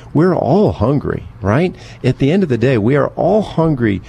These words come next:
for the real food, what Christ tells us is the real food. We may not know it,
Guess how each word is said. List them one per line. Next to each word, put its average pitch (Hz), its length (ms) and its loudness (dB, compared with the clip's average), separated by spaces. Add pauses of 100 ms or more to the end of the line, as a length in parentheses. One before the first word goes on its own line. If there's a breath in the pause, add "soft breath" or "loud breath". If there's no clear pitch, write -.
(180 loud breath)
for - 180 0
the 113 140 0
real 170 540 2
food, - 580 -2
what 98 160 -4
Christ 113 320 -2
tells 110 240 0
us 98 160 -2
is 95 160 -2
the 101 80 0
real 98 240 2
food. 95 340 -2 (280 loud breath)
We 127 160 2
may 127 180 2
not 92 300 0
know 107 420 2
it, 123 240 -4